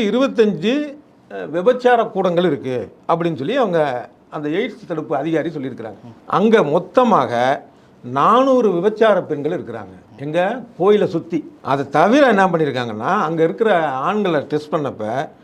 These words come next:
ஏழாயிரத்தி அறுநூத்தி நாலு பேரை டெஸ்ட் பண்ணதுல இருநூத்தி அறுபத்தெட்டு பேருக்கு வந்து எய்ட்ஸ் இருக்கு. அப்புறம் அந்த திருப்பதி இருக்கு பார்த்தீங்களா, மலைக்கு கீழே இருக்கிறது திருப்பதி, மலைக்கு மேலே இருக்கிறது திருமலை, அங்க தான் கோயில் இருக்கு, வெங்கடாஜலபதி குடிகொண்டு இருக்கிறார்.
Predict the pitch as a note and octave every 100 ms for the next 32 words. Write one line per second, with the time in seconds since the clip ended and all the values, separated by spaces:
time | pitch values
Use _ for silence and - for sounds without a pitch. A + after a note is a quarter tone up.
0 | - _ - C3+ G#3 B3 A3+ A3 G3+ F3+
1 | E3+ D#3+ D3 C3 D#3 G#3 F3+ - G#3+ F#3
2 | C3 A2+ C3+ E3 C#3 E3+ C4 G#3+ A3+ F#3+
3 | D#3 D3 C#3 C3 F#3+ G3 E3+ C3 A#2 D#3+
4 | - - F#3 A#3 C#3+ E3 - - E3 E3+
5 | F3+ D#3 D#3 C4 D#4 D4+ A#3 F#3+ F3 E3
6 | E3+ G3 E3 G3 E3+ C#3+ G#3+ A3 E3+ D3
7 | G#3+ A#3 G3+ D#3+ A#2+ - - C#3+ F3 F3
8 | E3 G3 G3 E3 F3 C#3+ E3 F3 D#3 A3
9 | F#3+ E3 F3 E3+ E3+ D#3 D3 D3 G#3+ D3+
10 | D#3+ D#3+ D3 D3 C3+ C#3 C#3+ D#3 D#3 C3+
11 | B2 A2+ C#3